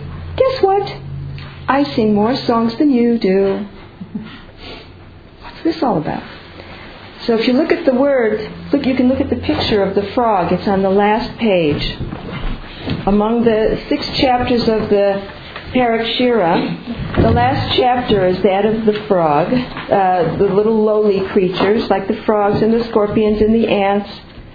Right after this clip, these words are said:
and the mice. They also have a song. So this little frog, if you look at the Hebrew word for frog, anybody know what it is?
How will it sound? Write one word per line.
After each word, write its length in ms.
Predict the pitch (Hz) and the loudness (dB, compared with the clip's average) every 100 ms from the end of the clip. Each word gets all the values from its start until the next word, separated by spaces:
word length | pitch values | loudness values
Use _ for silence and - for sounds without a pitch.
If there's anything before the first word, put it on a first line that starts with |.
| - - | -20 -6
and 180 | - 226 | 0 2
the 60 | 233 | 4
mice. 640 | 220 202 196 220 214 - - - - - - - - | 4 4 2 0 -2 -10 -16 -20 -20 -18 -18 -18 -2
They 120 | 247 262 | 2 2
also 260 | 277 277 | 2 2
have 160 | 269 208 | 2 2
a 60 | 208 | 0
song. 420 | 202 170 165 170 - - - - - - - - - - - - - | 0 2 0 -4 -14 -18 -14 -14 -12 -10 -10 -14 -14 -12 -12 -14 -2
So 80 | 247 | 2
this 200 | 240 247 277 | 2 2 2
little 260 | 311 320 | 2 2
frog, 540 | 302 277 285 269 247 285 - - - - - - - - - - | 2 2 2 2 0 -2 -4 -10 -12 -12 -14 -18 -18 -16 -14 -8
if 160 | 202 - | -4 0
you 60 | 196 | 2
look 140 | 240 | 2
at 160 | 269 262 | 2 2
the 60 | |
Hebrew 340 | 247 254 254 269 | 2 2 2 2
word 320 | 190 170 170 | 2 2 0
for 80 | 170 - | -4 0
frog, 320 | 165 170 214 | 2 2 2
anybody 380 | 202 208 214 208 | 2 2 2 2
know 140 | 202 | 2
what 100 | 208 | 2
it 120 | 202 | 2
is? 220 | 226 320 | 2 0